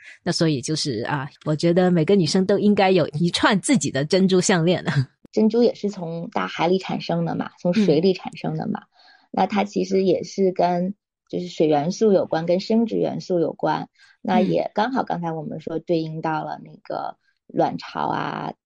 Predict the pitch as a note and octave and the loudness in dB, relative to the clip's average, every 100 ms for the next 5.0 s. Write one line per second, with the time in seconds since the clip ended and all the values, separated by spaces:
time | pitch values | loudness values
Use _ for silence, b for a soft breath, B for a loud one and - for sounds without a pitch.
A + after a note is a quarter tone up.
0 | - G#3 A3 F#3 G3+ F#3 F3 E3 E3 D#3+ | -14 -2 0 0 0 0 0 -4 -2 -2
1 | D#3 D3+ D#3+ D#3 - - - - - - | -2 -4 -4 -6 -6 -4 -4 -6 -8 -6
2 | - E3 - - - D#3+ - - b b | -4 -2 -4 -2 -2 0 0 -4 b b
3 | b - - G3+ G3+ G#3+ F3+ D3+ - A#2+ | b -18 -14 0 2 4 4 2 0 -8
4 | _ _ - - - - - D3+ - | _ _ -6 -2 0 -2 -4 -6 -4